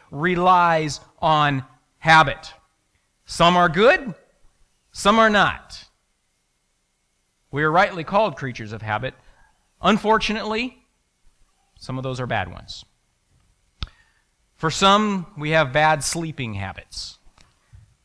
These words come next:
Some have bad eating habits. Some have habits of gossip. Some have drinking and smoking habits. Some have bad sexual habits. Some have gambling habits.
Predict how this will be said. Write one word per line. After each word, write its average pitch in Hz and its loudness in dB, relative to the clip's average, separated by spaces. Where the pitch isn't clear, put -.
Some 185 4
have 175 4
bad 160 4
eating 165 -6
habits. - -10
Some 170 -2
have 165 -2
habits 160 0
of 127 -10
gossip. 139 -2
Some 151 -6
have 147 0
drinking 151 -2
and 143 -6
smoking 156 -8
habits. 117 -4
Some 151 -4
have 143 -4
bad 143 0
sexual 123 -6
habits. 107 -8
Some 233 -4
have 170 -6
gambling 143 -4
habits. 131 -2